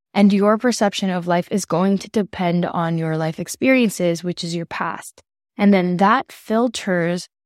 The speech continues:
through your conditioning until you come to a consensus of what you believe is true. So, for example,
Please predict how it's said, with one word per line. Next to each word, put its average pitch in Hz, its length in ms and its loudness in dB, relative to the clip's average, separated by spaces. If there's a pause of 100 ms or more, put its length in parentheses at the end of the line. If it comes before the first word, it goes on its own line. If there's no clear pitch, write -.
(180)
through 262 260 4
your 240 280 4
conditioning 202 920 0
until 196 420 2
you 208 320 0
come 254 480 2
to 247 180 -2
a 226 60 0
consensus 214 840 0
of 185 240 -2
what 180 220 2
you 202 160 2
believe 175 560 0 (560)
is 190 180 0
true. - 420 -10 (500)
So, 196 720 4 (1000)
for 262 280 4
example, 185 760 2